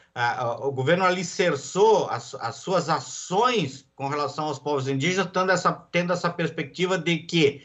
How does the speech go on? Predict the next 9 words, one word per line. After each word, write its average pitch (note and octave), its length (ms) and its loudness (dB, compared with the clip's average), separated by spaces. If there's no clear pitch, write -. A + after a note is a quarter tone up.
só D#3 300 2
há G#3+ 160 6
solução E3+ 720 -2
para C3+ 160 -4
a C3+ 40 -8
questão D3 420 -6
indígena C#3+ 340 -2
no C3+ 200 -2
país G3 520 2